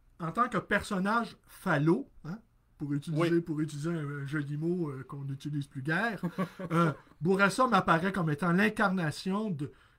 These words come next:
Speaker 1: de l'être, euh, mou, sans consistance, euh, une sorte de, de, de Talleyrand d'opérette, j'aurais envie de dire. Euh,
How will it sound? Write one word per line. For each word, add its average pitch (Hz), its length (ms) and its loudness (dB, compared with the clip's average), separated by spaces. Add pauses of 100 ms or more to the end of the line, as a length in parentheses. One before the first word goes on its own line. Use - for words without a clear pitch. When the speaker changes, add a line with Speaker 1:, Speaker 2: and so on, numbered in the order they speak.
Speaker 1:
de 147 80 -2
l'être, 170 680 0 (400)
euh, 139 260 -6
mou, 202 580 2
sans 175 340 -2
consistance, 175 1300 -2
euh, 151 320 -2 (440)
une 156 140 -2
sorte 226 320 -2
de, 156 300 0 (240)
de, 143 180 -4 (220)
de 156 100 0
Talleyrand 196 760 6
d'opérette, 165 760 2
j'aurais 151 240 -2
envie 147 280 -2
de 135 80 -6
dire. 165 420 2 (380)
Euh, 170 240 0